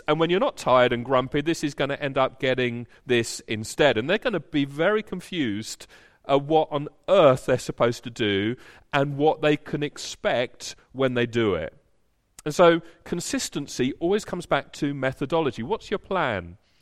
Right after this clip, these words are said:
What are the rules you're gonna have in your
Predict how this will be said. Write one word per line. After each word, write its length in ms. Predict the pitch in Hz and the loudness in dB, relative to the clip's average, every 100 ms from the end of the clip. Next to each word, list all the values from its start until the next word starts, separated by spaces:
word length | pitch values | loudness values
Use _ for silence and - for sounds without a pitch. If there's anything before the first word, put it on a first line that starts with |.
| _ _ _ _ _ _ | _ _ _ _ _ _
What 160 | 180 208 | 0 4
are 120 | 220 | 4
the 120 | 196 | 2
rules 720 | 185 180 202 175 120 127 127 | -4 -2 0 2 0 -4 -4
you're 100 | 156 | -4
gonna 220 | 147 147 143 | -2 -4 -4
have 420 | 170 143 135 - | 0 0 0 -4
in 260 | 147 143 135 | -4 -4 -4
your 480 | 135 127 123 120 | -4 -2 0 0